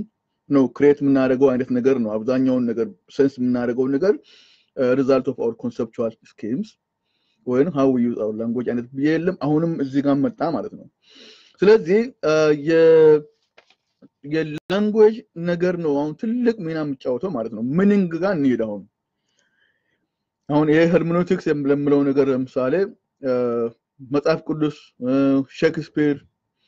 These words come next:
አ፣ የማርክስን መጽሐፍ ለምሳሌ ካፒታል ነው ምናምን የሚባለውን መጽሐፍ፣ የዳርዊንን መጽሐፍ መተርጎም የፈለገ ሰው ብኖር ሚኒንግ የሚባለው ነገር የት ነው ያለው? ኦብጀክቲቭ የሆነ ሚኒንግ አለ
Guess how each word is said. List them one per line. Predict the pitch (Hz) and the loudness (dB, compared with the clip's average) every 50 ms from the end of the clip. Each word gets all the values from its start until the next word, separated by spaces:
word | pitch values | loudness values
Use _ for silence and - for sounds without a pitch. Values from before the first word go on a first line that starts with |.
| _ _ _ _ _ _ _ _ _ - | _ _ _ _ _ _ _ _ _ -8
አ፣ | 135 131 135 135 139 139 139 135 131 | -4 -2 -2 0 0 0 0 2 2
የማርክስን | 131 131 127 131 131 135 131 - - - - 139 139 | 0 0 0 0 0 -2 -2 -6 -8 -6 -4 -2 -2
መጽሐፍ | 135 131 - - 139 135 135 - | -2 -2 -2 -4 -4 -4 -4 -6
ለምሳሌ | 131 127 127 135 - - 127 123 123 127 123 _ _ _ _ _ _ _ - | -6 -6 -6 -6 -6 -8 -8 -6 -6 -6 -8 _ _ _ _ _ _ _ -10
ካፒታል | - 127 120 - _ - 139 143 | -6 -6 -6 -4 _ 0 0 0
ነው | 151 | 0
ምናምን | 151 143 131 123 123 | -2 -2 -2 0 0
የሚባለውን | 123 117 120 123 120 123 131 131 135 | -2 -2 -2 -2 -2 -2 0 0 -2
መጽሐፍ፣ | 135 127 - - 135 135 135 - - | -2 -4 -4 -6 -6 -6 -8 -4 0
የዳርዊንን | 131 135 139 143 143 143 139 139 139 143 147 139 | 0 2 2 4 4 4 4 4 4 2 0 0
መጽሐፍ | 139 127 - - 143 143 139 - _ _ _ _ _ _ _ _ _ _ - | -2 -4 -4 -4 -4 -4 -4 -6 _ _ _ _ _ _ _ _ _ _ -6
መተርጎም | 139 131 147 139 143 147 147 147 | -2 0 2 2 4 4 2 2
የፈለገ | 135 131 139 135 135 135 135 143 135 | 2 2 2 2 2 2 2 0 0
ሰው | - 143 131 135 143 _ _ _ _ _ _ _ _ _ - | 0 -2 -6 -6 -8 _ _ _ _ _ _ _ _ _ -6
ብኖር | 147 156 170 196 233 269 269 233 156 131 139 | -4 0 2 4 4 2 2 -4 -10 -6 -2
ሚኒንግ | 160 175 180 190 185 185 180 156 | 0 2 2 4 4 2 2 2
የሚባለው | 165 160 160 147 135 135 147 147 147 151 147 | 0 0 -2 -4 -2 0 2 4 4 4 2
ነገር | 151 156 156 160 208 240 - - _ - 131 | 0 -2 0 0 0 0 0 -4 _ -10 -4
የት | 127 147 160 156 | -2 -2 -2 0
ነው | 160 143 139 | 0 0 0
ያለው? | 131 123 117 113 110 107 110 104 104 98 95 117 - _ _ _ _ _ _ _ _ _ _ _ _ _ | 0 0 -2 -4 -4 -4 -4 -4 -6 -8 -10 -16 -20 _ _ _ _ _ _ _ _ _ _ _ _ _
ኦብጀክቲቭ | - 151 151 147 180 190 180 - 208 185 | -2 -2 0 2 0 0 0 0 -4 -4
የሆነ | 185 180 175 175 170 165 | -2 0 0 0 0 0
ሚኒንግ | 165 165 165 160 160 156 139 | -2 -2 -4 -4 -4 -6 -4
አለ | 135 143 151 165 165 | -4 -4 -4 -2 0